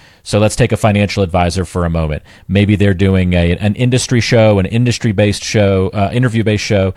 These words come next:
but then at the, in the middle of every show, instead of a traditional commercial, they're gonna have, like, a three-minute financial tip in the middle of the show.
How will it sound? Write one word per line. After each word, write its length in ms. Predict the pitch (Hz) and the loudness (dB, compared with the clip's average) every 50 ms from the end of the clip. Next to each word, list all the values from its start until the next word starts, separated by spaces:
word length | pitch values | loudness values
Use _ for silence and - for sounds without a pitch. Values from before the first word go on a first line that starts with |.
| - - - - - - | -10 -18 -20 -10 -4 -2
but 140 | - 95 | -2 0
then 320 | - 113 110 107 104 101 - - - _ _ | 2 2 2 2 2 0 -2 -6 -14 _ _
at 180 | - 123 - - | -2 -2 0 0
the, 240 | 120 113 110 107 - | 0 0 2 2 0
in 80 | 131 123 | 0 2
the 40 | |
middle 240 | 120 123 143 147 143 | 4 4 4 4 2
of 120 | 135 117 135 | 2 2 2
every 240 | 127 107 113 104 | 2 2 2 -2
show, 480 | - - 180 190 175 143 120 113 113 117 | 0 0 2 2 4 4 4 4 2 2
instead 340 | - 120 - - 135 135 135 | 0 -4 -2 0 2 2 2
of 80 | 113 | 2
a 60 | 120 110 | 2 0
traditional 420 | - 123 113 117 - - 107 104 | 0 0 0 0 0 0 -2 -4
commercial, 640 | - - 104 104 143 202 175 - - 92 95 98 - - - - - _ | -2 -2 0 0 0 0 0 0 0 0 0 0 -2 -6 -16 -20 -8 _
they're 140 | 135 143 | 0 2
gonna 120 | 131 131 123 | 2 2 2
have, 240 | 113 127 123 117 110 | 2 2 2 2 0
like, 140 | 113 - | 0 0
a 60 | 120 110 | 0 -2
three-minute 560 | - - 127 135 135 123 117 113 113 - - | -2 -2 -2 0 2 2 2 0 0 -2 -2
financial 480 | - 110 104 101 104 104 - 104 92 | -2 0 0 2 2 0 0 -2 -4
tip 320 | - - - 92 - - - _ _ | -2 -2 -2 -4 -4 -6 -14 _ _
in 140 | - 127 117 | -2 0 2
the 60 | 113 | 2
middle 280 | 104 107 101 95 92 90 | 2 2 2 0 0 -2
of 100 | 82 80 | -2 -2
the 100 | 90 87 | -4 -2
show. 340 | - 104 87 62 - 92 | 0 -2 -2 -2 -4 -10